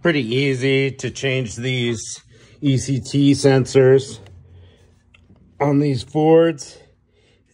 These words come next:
Now you just grab some pliers and twist it to the left. See, it goes left, right.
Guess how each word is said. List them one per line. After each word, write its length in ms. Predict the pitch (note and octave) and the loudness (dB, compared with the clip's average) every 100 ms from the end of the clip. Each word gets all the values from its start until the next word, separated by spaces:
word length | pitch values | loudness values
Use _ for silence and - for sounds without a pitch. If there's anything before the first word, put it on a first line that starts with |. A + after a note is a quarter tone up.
| _ _ _ - | _ _ _ -8
Now 800 | A#2+ A#2+ A#2 A#2 A2+ A2 G#2 - | -4 -2 -2 0 0 0 -2 -8
you 200 | A2 A2 | -10 -8
just 420 | G2 G#2+ - _ _ | -6 -8 -10 _ _
grab 340 | G#2 C3 C3 | -2 0 0
some 160 | G#2 A#2+ | -4 -6
pliers 440 | - B2 C3 B2+ | -2 2 2 0
and 160 | F#2+ E2 | -4 -10
twist 340 | - D3+ C3+ | -2 0 0
it 100 | C3+ - | -6 -4
to 60 | |
the 40 | A2+ | -2
left. 560 | G2+ A#2 C3 - _ | 0 0 -2 -8 _
See, 160 | - G#2 | -8 -6
it 320 | G2+ - _ | -6 -16 _
goes 240 | E2+ D2 | -10 -10
left, 380 | C#2+ F2+ F#2 F2+ | -6 -2 -4 -4
right. 420 | F2 F2 F#2 F#2+ | -4 0 -2 -4